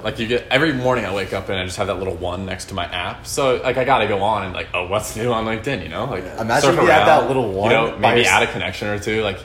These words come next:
Speaker 1: I think yesterday I, I found Jacob Collins. Like, why wasn't I already on with him? Like,
Speaker 3: There you go.
Speaker 1: just
Speaker 3: Making money
Speaker 1: next
Speaker 3: moves.
Speaker 1: thing you
Speaker 3: But
Speaker 1: know.
Speaker 3: imagine if you
Speaker 2: Yeah.
Speaker 3: had that little one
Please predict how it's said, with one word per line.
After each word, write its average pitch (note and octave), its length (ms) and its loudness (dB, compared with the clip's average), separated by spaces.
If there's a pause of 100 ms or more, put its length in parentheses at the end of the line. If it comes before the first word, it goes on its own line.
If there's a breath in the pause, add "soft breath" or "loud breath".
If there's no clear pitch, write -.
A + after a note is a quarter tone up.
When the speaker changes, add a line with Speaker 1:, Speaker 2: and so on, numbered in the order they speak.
(140)
Speaker 1:
I C3+ 140 -8
think B2+ 160 0
yesterday A2+ 440 2
I, G2+ 60 4 (160)
I G2 60 -4
found G2+ 180 -2
Jacob F#2+ 280 -4
Collins. G2+ 440 -4
Like, F2 240 -8
why F#2 200 0
wasn't G2 260 -4
I F#2+ 100 -2
already F#2+ 240 -4
on F#2+ 240 -6
with G2 120 -6
him? G2+ 260 -8
Like, F#2+ 200 -12
Speaker 3:
There G2+ 140 -4
you F#2 80 -6
go. A#2 220 0
Speaker 1:
just - 180 -6 (540)
Speaker 3:
Making G#2+ 200 -6
money A2+ 180 0
Speaker 1:
next A2+ 100 -4
Speaker 3:
moves. A#2+ 100 0
Speaker 1:
thing G2 100 -2
you F#2 60 -2
Speaker 3:
But F#2+ 60 2
Speaker 1:
know. A#2 60 0
Speaker 3:
imagine C3+ 320 2
if E3 80 -4
you E3 60 -4
Speaker 2:
Yeah. D#3 100 -4
Speaker 3:
had D3+ 100 4
that C3 120 2
little B2 200 -2
one G2+ 320 -4